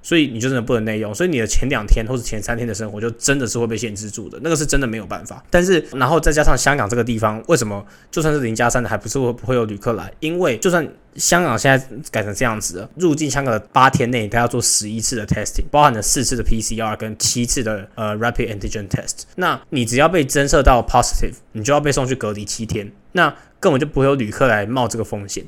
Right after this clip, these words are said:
你知道香港隔离环境是非常非常之差的，然后如果说你真的被送去什么隔离的 facility 的话，那你的餐点是他妈真的是不能吃。有人，有人，当然有人觉得可以吃，但是我对食物的要求本来就比较高，那我就觉得那根本就是不能吃。因为就算我去付钱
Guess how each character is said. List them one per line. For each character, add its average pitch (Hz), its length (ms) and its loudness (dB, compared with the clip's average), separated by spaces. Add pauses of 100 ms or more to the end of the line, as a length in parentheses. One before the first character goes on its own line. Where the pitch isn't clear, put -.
(120)
你 113 60 -12
知 135 80 -2
道 143 60 0
香 165 120 2
港 135 140 -2
隔 117 140 -2
离 113 120 -4
环 107 200 -2
境 127 100 -4
是 117 80 -6
非 123 160 -6
常 113 80 -4
非 113 100 -6
常 104 120 -6
之 104 100 -12
差 104 260 2
的， - 220 -12
然 120 100 -4
后 147 80 0
如 180 60 2
果 160 100 4
说 175 80 0
你 135 80 -2
真 131 120 -4
的 135 40 -2
被 131 120 -2
送 127 180 -2
去 131 80 -2
什 117 100 -4
么 101 160 -10 (120)
隔 120 180 2
离 123 160 -2
的 107 320 -2 (180)
facility 120 600 0
的 104 80 -8
话， 120 260 0 (140)
那 170 100 -2
你 147 60 0
的 113 60 -4
餐 143 200 -2
点 117 100 -4
是 117 100 -6
他 - 20 -4
妈 123 120 -4
真 123 160 -2
的 120 80 -2
是 - 80 -4
不 120 120 2
能 101 120 -6
吃。 - 300 -2 (400)
有 131 140 4
人， 127 140 2
有 131 80 6
人， 131 100 2
当 170 100 4
然 175 60 2
有 127 80 2
人 107 80 -2
觉 110 80 0
得 110 80 2
可 120 160 2
以 120 80 0
吃， 117 140 -4
但 120 100 2
是 135 60 2
我 113 100 2
对 123 140 0
食 - 180 0
物 120 100 -2
的 113 80 -6
要 110 140 -2
求 113 100 -2
本 101 120 -8
来 101 40 -8
就 107 80 -6
比 104 60 -8
较 101 140 -8
高， 101 340 -10
那 147 100 -2
我 117 140 2
就 139 80 2
觉 120 120 -2
得 110 100 -4
那 - 20 -6
根 127 100 -4
本 107 60 -6
就 104 60 -8
是 107 80 -6
不 - 80 -6
能 98 160 -8
吃。 107 200 -6
因 120 60 -8
为 165 80 0
就 170 100 -2
算 180 300 0
我 107 160 -8
去 151 160 -4
付 147 240 -2
钱 98 240 -6